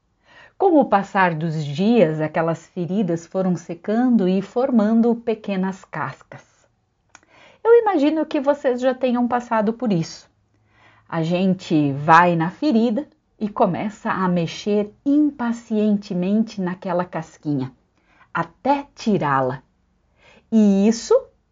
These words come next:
pode causar, muitas vezes, ainda um sangramento e até alguma dor.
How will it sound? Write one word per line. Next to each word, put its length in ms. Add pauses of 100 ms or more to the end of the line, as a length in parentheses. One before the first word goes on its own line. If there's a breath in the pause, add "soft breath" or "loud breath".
(280)
pode 360
causar, 640
muitas 500
vezes, 520
ainda 480
um 120
sangramento 960
e 180
até 380
alguma 560
dor. 320